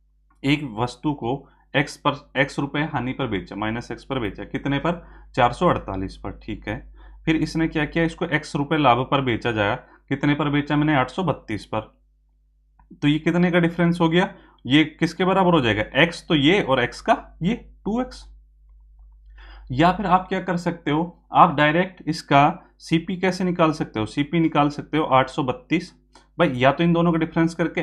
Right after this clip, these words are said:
एक्स की वैल्यू निकाल लो, एक्स चार सौ अड़तालीस में जोड़ दो तो सीपी आ जाएगा, एक्स आठ सौ बत्तीस में से घटा दो तो सीपी आ जाएगा। एक क्या कर सकते हो आप, आठ सौ बत्तीस प्लस चार सौ अड़तालीस डिवाइड बाई टू कर दूं,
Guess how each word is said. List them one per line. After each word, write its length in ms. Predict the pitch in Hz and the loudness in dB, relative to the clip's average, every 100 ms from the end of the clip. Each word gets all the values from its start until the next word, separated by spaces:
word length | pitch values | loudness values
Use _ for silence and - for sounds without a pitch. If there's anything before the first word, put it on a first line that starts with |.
| 151 | -4
एक्स 160 | 160 | -6
की 120 | - 160 | -4 -2
वैल्यू 220 | 165 165 | 0 0
निकाल 280 | 160 160 156 | 0 0 0
लो, 100 | 156 - - - | 0 -6 -12 0
एक्स 240 | 147 170 - | 0 0 2
चार 160 | 156 | 2
सौ 120 | 151 151 | 2 -2
अड़तालीस 380 | 147 151 151 | 0 0 0
में 120 | 151 143 | 0 0
जोड़ 180 | 151 160 | 2 0
दो 100 | 160 | -2
तो 160 | 113 | -2
सीपी 360 | 107 120 - 123 | -6 -6 -4 -2
आ 80 | 127 | 0
जाएगा, 320 | 135 139 139 135 | 0 0 0 -2
एक्स 260 | 151 - - 120 - | -2 -6 -18 -8 2
आठ 180 | 135 135 | 2 2
सौ 80 | 139 | -4
बत्तीस 360 | 139 147 147 | -4 -4 -2
में 80 | 151 | -4
से 120 | 147 | -4
घटा 240 | 120 113 127 | -6 -4 -2
दो 120 | 170 | -4
तो 160 | 175 107 | -6 -10
सीपी 340 | - - 107 | -10 -10 -8
आ 80 | 101 | -8
जाएगा। 220 | 101 101 - - _ - | -10 -16 -20 -20 _ 0
एक 180 | 160 165 | 0 0
क्या 100 | 170 | -2
कर 140 | 170 | -2
सकते 280 | 170 147 165 | -4 -4 -4
हो 60 | 160 | -2
आप, 80 | 139 | 0
आठ 140 | 139 | 0
सौ 120 | - | 0
बत्तीस 400 | 143 143 - 165 | -4 -4 -4 -4
प्लस 340 | - 151 180 - _ _ _ - | -2 -2 -2 -6 _ _ _ 2
चार 160 | 139 | 2
सौ 160 | 139 160 | 2 0
अड़तालीस 440 | 139 - 156 170 | 0 0 -2 0
डिवाइड 280 | 139 143 139 | 2 2 2
बाई 100 | 151 | 0
टू 200 | 151 147 | 0 0
कर 180 | 151 127 | 0 -2
दूं, 160 | 101 | -2